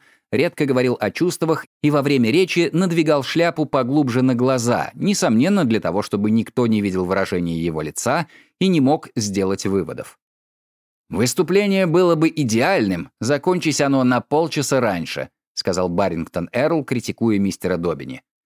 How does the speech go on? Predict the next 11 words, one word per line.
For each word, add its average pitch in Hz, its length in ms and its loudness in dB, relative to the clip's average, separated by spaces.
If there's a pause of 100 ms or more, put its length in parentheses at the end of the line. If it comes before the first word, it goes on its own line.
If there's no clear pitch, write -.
(300)
Но 117 200 2
он 151 140 2
скатился 143 540 0
к - 60 -12
слабым 98 460 0
аргументам 127 640 0
и 208 140 -2
упустил 170 580 0
момент. 101 500 -2 (880)
Последовало 185 600 2
голосование. 92 800 0